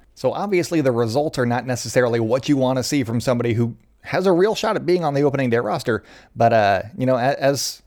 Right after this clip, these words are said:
somebody that's sitting behind a computer right now, I'm like, I'm intrigued.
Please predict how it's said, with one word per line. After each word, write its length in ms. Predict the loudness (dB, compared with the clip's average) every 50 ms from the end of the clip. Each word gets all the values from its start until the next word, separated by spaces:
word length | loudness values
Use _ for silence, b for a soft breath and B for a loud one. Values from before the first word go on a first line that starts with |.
| _ _
somebody 460 | -6 -2 -2 0 2 2 0 0 0
that's 480 | -2 -4 -4 -4 -4 -8 -14 -14 -6 -2
sitting 300 | 0 0 0 0 0 0
behind 260 | 2 2 2 2 2
a 60 | 0
computer 300 | -2 -2 0 0 2 2
right 160 | 2 2 2
now, 140 | 2 0 0
I'm 60 | 0
like, 240 | 0 -2 -2 -4 -8 _ _ _ _ _ -4
I'm 200 | -2 0 0 0
intrigued. 340 | 0 0 2 4 4 2 2